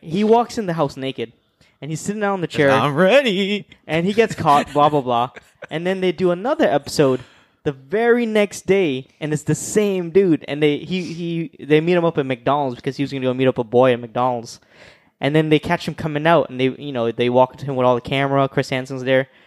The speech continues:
Speaker 1: And the first thing he says, like, "I was just trying to get something to eat. I just want some food." <laughs>
Speaker 2: Bro, it's a McDonald's. You know, I struggle with that. It's very, like, it's, it's heartbreaking to know that, like, those guys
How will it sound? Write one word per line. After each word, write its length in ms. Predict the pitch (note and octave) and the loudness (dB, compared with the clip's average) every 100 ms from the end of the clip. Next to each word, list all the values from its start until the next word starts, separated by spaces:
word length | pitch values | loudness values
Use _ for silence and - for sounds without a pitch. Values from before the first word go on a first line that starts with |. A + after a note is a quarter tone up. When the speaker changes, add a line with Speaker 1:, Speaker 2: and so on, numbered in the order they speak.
| _ _ _ - | _ _ _ -8
Speaker 1:
And 240 | C#3 D3 | -6 -6
the 60 | D3 | -8
first 300 | - A#3+ C4+ | 0 2 2
thing 140 | A#3 | -2
he 80 | G3 | -2
says, 280 | - G#3 D#3+ | 0 0 2
like, 220 | C#3 A#2+ - | 0 -2 0
"I 100 | G#3+ | 2
was 100 | G#3+ | 2
just 120 | F3 | 0
trying 120 | G#3+ | -2
to 40 | G#3+ | -2
get 100 | A3+ | -4
something 200 | A#3 C4 | -4 0
to 40 | E4 | 2
eat. 280 | D4 - - | 0 -2 -2
I 80 | F#3+ | 0
just 100 | A3+ | 4
want 160 | C4 A#3+ | 2 2
some 100 | A#3 | 2
food." 380 | C#4+ D#4+ B3+ - G4 - - | 4 4 2 -4 -8 -10 -20
<laughs> 280 | _ F4+ | _ -6
Speaker 2:
Bro, 380 | C3 C#3+ E3 A3+ | 0 2 2 0
it's 140 | F#3+ F#3+ | -4 -8
a 40 | |
McDonald's. 640 | F#3 E3+ G#3 A#3+ C3 F#2+ - - - A#3+ - - - | -8 -4 0 0 0 -2 -10 -14 -14 -12 -12 -14 -8
You 100 | D#3+ | -2
know, 160 | G3+ | 2
I 140 | F#3 A#3 | 2 2
struggle 460 | - - D3+ D3 | 0 0 2 2
with 100 | B2 | 0
that. 140 | A2+ A2 | 0 -2
It's 120 | G#2+ | -2
very, 280 | E3 G#3+ D3 | -4 0 2
like, 180 | G#2+ F#2+ | 2 0
it's, 240 | A2+ - | -4 -6
it's 220 | - C#3+ | -6 -4
heartbreaking 640 | C#3+ C#3+ B2 A#2 A2+ A2+ | 0 0 2 0 0 -4
to 120 | G2+ G2+ | -6 0
know 220 | G#2 G2 | 2 2
that, 140 | F2+ D#2+ | 0 -4
like, 340 | F2+ F2+ - _ _ _ - | -4 -6 -12 _ _ _ -12
those 300 | G2 G#2+ G2 | -2 -2 0
guys 560 | G2+ G2+ G#2 F#2+ - | 2 2 2 0 -6